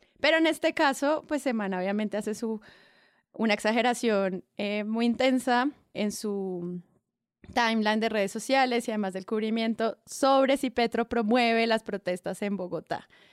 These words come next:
Esta es una exageración porque durante todo el día hicieron el mismo tuit con fotos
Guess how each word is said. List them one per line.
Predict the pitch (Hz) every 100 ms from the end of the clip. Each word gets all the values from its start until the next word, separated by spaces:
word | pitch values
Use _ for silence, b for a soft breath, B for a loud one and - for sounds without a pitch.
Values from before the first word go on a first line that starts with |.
| b b b
Esta | 254 247
es | 262
una | 269
exageración | 262 285 277 233 247
porque | 247 254 226
durante | 214 214 202
todo | - 208
el | 208
día | 220 247
hicieron | 247 240 202 196 202 -
el | 233 233
mismo | 233 240 262 254 262
tuit | 254 311 330 -
con | 247 233
fotos | - 233 220 220 220 -